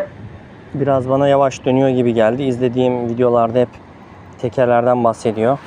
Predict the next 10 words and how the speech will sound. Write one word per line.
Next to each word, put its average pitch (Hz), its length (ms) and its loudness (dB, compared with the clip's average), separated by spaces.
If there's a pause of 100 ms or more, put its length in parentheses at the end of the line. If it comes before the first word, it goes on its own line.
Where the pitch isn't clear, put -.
(160)
Mesela 113 400 0
bu. 135 140 0 (4000)
Mesela 120 300 -2
bu 110 60 -10
çok - 260 -4
rahat 131 220 -2
dönmüyor. 131 300 2
Şimdi 127 240 0
bunları 131 180 2
gevşeteceğim. 131 640 0